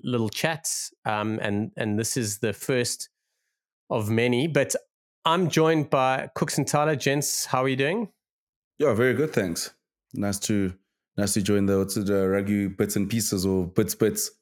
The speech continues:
Speaker 1: Bits and Pieces. I like that.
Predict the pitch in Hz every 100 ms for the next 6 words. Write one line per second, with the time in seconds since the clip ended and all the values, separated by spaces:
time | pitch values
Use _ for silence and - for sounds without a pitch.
0 | _ _ _ - 127 - 117 - 107 98
1 | - 90 - - - 98 95 92 - 85
2 | - -